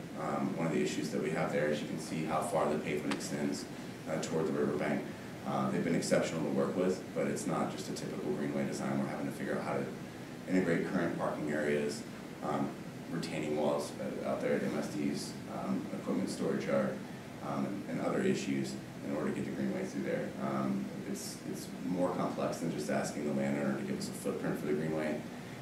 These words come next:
In some areas, we're having to go through and ask them, can they move fences and retaining wall structures,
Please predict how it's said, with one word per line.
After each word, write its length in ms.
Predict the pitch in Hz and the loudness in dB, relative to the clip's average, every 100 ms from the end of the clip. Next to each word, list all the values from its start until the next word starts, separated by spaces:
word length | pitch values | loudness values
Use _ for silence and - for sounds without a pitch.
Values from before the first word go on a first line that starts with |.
| - | -4
In 80 | - | 0
some 220 | 104 82 | 2 4
areas, 280 | - - - | 4 2 2
we're 140 | - | 0
having 240 | - - 73 | 0 0 0
to 60 | |
go 40 | 71 | 0
through 300 | - 76 69 | 0 0 2
and 80 | |
ask 220 | 69 76 73 | 2 0 0
them, 180 | 69 | 0
can 140 | 67 73 | 0 -2
they 100 | 71 | 0
move 200 | 71 69 | 0 0
fences 520 | 73 71 71 69 67 | -2 -2 0 0 2
and 160 | 71 67 | 2 2
retaining 340 | 67 69 69 | 0 0 0
wall 120 | 64 | 0
structures, 540 | - - - - 196 | -2 -2 -2 -2 -2